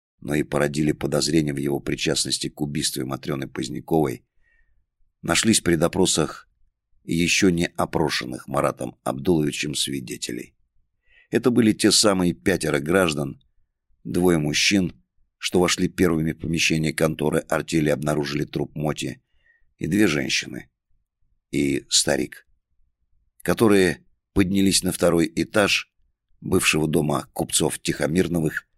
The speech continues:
следом за двумя мужчинами. Одну из женщин –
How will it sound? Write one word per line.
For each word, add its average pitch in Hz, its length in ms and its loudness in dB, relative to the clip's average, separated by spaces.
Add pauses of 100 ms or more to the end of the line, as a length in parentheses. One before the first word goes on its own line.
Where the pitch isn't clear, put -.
(400)
следом 92 420 0
за 78 120 -4
двумя 78 260 0
мужчинами. - 680 -4 (800)
Одну 113 280 2
из 104 140 6
женщин – 107 580 0